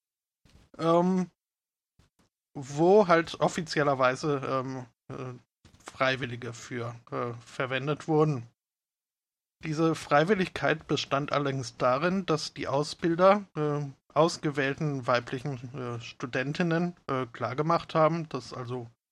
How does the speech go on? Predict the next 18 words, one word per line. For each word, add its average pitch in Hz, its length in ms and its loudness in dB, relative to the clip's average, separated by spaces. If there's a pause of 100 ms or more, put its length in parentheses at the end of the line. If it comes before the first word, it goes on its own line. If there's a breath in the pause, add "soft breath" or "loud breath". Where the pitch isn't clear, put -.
(420)
sie - 160 -8
ja 127 140 2
doch, - 380 -2
äh, 151 320 4
einigen 143 380 0
Einfluss 156 600 -4
dran, 139 360 -6
drauf 131 400 -4
hätten 143 320 -4
auf 135 240 -4
ihren 131 200 -6
Studienerfolg 160 880 0
und 131 140 -4
auch 123 160 -4
im 127 340 -8 (160)
späteren 139 480 -6
Berufsleben 156 720 -2
dann. 151 320 0